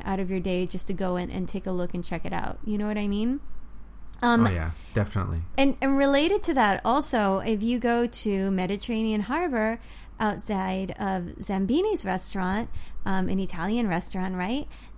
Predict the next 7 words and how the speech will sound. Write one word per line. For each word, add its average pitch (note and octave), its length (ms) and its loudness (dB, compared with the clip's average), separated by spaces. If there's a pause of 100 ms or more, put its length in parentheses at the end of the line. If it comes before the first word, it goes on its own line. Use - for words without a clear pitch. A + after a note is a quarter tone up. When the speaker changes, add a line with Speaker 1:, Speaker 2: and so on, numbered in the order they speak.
Speaker 1:
They C#4 160 0
have A#3+ 440 -4
a A#3 80 0
big G#3+ 640 -2
spice - 640 -2
garden F3 580 -2
with G3+ 160 -4